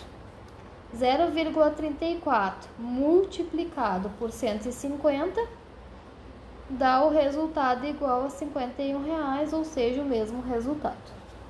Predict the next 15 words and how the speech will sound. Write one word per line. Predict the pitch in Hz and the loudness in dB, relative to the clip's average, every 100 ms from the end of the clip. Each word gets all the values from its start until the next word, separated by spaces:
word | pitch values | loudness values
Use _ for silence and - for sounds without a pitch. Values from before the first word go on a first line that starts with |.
| - - - - - - - - - - - - - - - | -16 -16 -16 -16 -16 -18 -18 -16 -16 -18 -18 -18 -18 -14 0
No | 339 | 0
terceiro | 339 302 311 311 262 | 8 6 6 2 4
exemplo, | 302 311 294 269 349 415 | 6 4 0 -2 -2 -2
então, | 381 285 285 | -2 0 0
a | 370 | 0
gente | 330 294 - | -2 -4 -4
vai | 247 254 | -2 -2
ter | - 202 156 - - - - | -2 -2 -2 -10 -18 -18 -12
doze | 220 254 226 220 208 208 | 4 6 8 4 0 -6
sobre | - 208 202 240 | -4 -4 -2 -4
cem | - 240 247 440 - - - - - - - - - - - - - - - - - - - | -2 -6 -4 -6 -10 -18 -18 -16 -18 -16 -18 -18 -18 -18 -18 -18 -18 -18 -18 -18 -18 -16 -12
vezes, | 226 269 240 226 247 359 415 | -4 4 6 6 4 0 0
então, | 330 311 240 247 403 - - - - - - - | -4 0 0 0 -2 -8 -18 -20 -18 -18 -18 -4
o | 302 | -2
cinquenta | 302 - 330 349 302 247 269 | -2 -2 -2 2 4 4 0